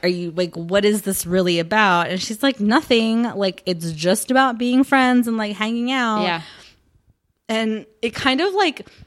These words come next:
Speaker 1: escalates again because Ruthie doesn't know how to handle this scenario.
Speaker 2: Yeah.
Speaker 1: Like, she's not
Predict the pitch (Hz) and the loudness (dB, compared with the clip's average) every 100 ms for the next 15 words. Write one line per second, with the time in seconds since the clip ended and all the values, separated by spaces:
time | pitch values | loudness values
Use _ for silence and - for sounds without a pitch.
0 | _ _ - 202 - - 254 233 240 294 | _ _ 0 0 0 -2 0 0 0 0
1 | - - - - 202 240 240 214 208 214 | -4 -6 -8 -6 0 2 4 2 2 0
2 | 175 196 208 247 190 156 180 175 185 185 | 2 2 2 2 -2 -4 0 0 2 2
3 | 180 196 180 175 180 190 202 170 175 - | 2 2 0 -2 0 2 2 2 0 -2
4 | - 170 302 262 240 165 165 165 - 196 | -2 0 2 2 2 2 0 -4 -6 -4
5 | 190 190 220 226 | -2 0 -2 -4